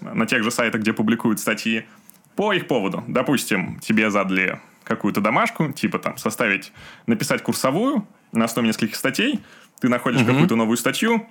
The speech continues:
Speaker 1: находишь в ней несоответствие, ошибку, неточность или какую-то дополнительную идею, ты можешь написать автору, ты можешь написать, э, не автору, а вот типа чувакам, которые пишут этот журнал, они могут как и там опублик-, опубликовать твой комментарий, так и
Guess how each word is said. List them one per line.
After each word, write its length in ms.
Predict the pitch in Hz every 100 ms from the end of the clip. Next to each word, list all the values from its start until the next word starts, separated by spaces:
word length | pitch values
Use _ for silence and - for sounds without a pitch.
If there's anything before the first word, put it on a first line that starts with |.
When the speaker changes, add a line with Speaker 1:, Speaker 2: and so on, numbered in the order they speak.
| _
Speaker 1:
находишь 420 | 123 - 123 110
в 20 |
ней 80 | 110
несоответствие, 680 | 110 123 120 208 226 - 160
ошибку, 640 | 120 - 214 - 190 170 - _ _ _ _ - - -
неточность 640 | 131 - 196 - 165 -
или 140 | 131 117
какую-то 320 | 113 113 101
дополнительную 380 | 120 123 135 156
идею, 280 | 226 302 - - - -
ты 80 | 147
можешь 180 | 143 -
написать 320 | 107 113 -
автору, 440 | 214 - 190 185
ты 140 | 170 120
можешь 220 | 113 -
написать, 440 | 104 - 107 - - - - _
э, 180 | 104 104
не 120 | 113
автору, 320 | 135 127 117 90
а 80 |
вот 180 | 107 98
типа 300 | - - - 139
чувакам, 380 | - 123 127 123
которые 280 | 120 107 104
пишут 280 | 220 226 190
этот 120 | 147
журнал, 400 | 143 151 143 -
они 160 | 131 123
могут 240 | 104 104
как 220 | 107 101
и 100 | 95 - -
там 180 | 95
опублик-, 340 | 110 - 123 -
опубликовать 540 | 123 - 123 123 139 123
твой 120 | 117
комментарий, 440 | 117 110 113 101
так 240 | 101 101
и 120 | 98